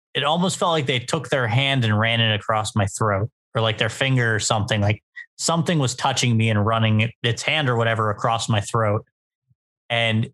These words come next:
it kind of freaked me out. Like, like, what the heck is happening here? And the only thing I could think of is it has to do with Martha.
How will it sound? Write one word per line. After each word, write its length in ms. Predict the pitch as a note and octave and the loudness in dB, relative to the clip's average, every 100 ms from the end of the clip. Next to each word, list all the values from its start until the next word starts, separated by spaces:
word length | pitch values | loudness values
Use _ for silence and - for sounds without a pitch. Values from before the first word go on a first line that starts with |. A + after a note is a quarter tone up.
| - | -4
it 320 | D3 D#3 D#3 _ _ _ _ _ _ _ | -2 -2 -6 _ _ _ _ _ _ _
kind 180 | F3 A3+ | -2 -2
of 80 | - | 0
freaked 260 | F3+ B2+ | -2 0
me 140 | C3+ A#2+ | 0 2
out. 280 | A2+ A2+ | 0 0
Like, 220 | A2 G#2+ G#2 _ _ | -2 -2 -4 _ _
like, 300 | A#2 A2+ G2+ | 0 0 0
what 500 | A#2+ A2 A#2 A#2+ - | 0 2 2 -2 -2
the 140 | A#2 G2 | -2 0
heck 240 | A2+ A2+ | -2 -2
is 140 | A#2 | -4
happening 440 | A#2 A#2 A#2 A#2 G#2+ | -2 -2 0 0 2
here? 300 | G#2 G#2 A2+ _ _ - | 2 0 -2 _ _ -4
And 100 | C3+ | 0
the 60 | |
only 160 | F#3 G#3 | 0 0
thing 160 | G3+ D#3+ | 0 0
I 120 | F3 | 0
could 220 | F#3 C3 | -2 -2
think 200 | C#3+ C3 | 0 0
of 240 | C3 A#2+ C3 | 0 0 -2
is 220 | C3 B2 | -2 0
it 80 | B2 | 0
has 220 | C3+ C#3+ | 0 -2
to 60 | C#3+ | -2
do 80 | D3 | 0
with 120 | B2+ | 0
Martha. 400 | B2 D#3 - | 0 0 -4